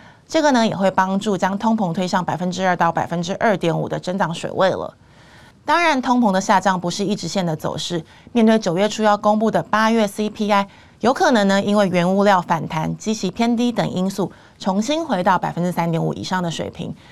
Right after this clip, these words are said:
但是核心项目的持续降温，核心C P I有机会呢，出现睽违超过两年之久的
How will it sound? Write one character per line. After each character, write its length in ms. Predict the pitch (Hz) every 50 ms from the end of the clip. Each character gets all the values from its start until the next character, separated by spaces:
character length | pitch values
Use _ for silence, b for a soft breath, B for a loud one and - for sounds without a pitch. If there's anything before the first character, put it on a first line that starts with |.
| B B B B
但 180 | - 339 330 320
是 160 | 294 - 294
核 160 | 277 233 190
心 180 | 180 175 202 208
项 180 | 202 220 202 196
目 100 | 190 180
的 80 | 185
持 180 | 165 - - 175
续 160 | 165 - 196
降 280 | 185 - 202 185 185 190
温， 120 | 185 185 180 B B B B B
核 160 | B - 190 190
心 200 | - 226 233 233
C 200 | 226 - 226 220
P 160 | 220 220 220
I 120 | 214 220
有 260 | 214 190 190 160 240
机 180 | - - 214 247
会 220 | 254 285 311 294
呢， 180 | 269 233 208 202
出 200 | 202 - 202 196
现 200 | 196 214 196 180
睽 240 | 160 - 180 165 170
违 220 | 170 170 175 180
超 240 | 185 - - 196 196
过 160 | 196 190 190
两 180 | 180 180 165 156
年 160 | 160 165 165
之 160 | 165 - 240
久 200 | 226 247 180 -
的 180 | - - 90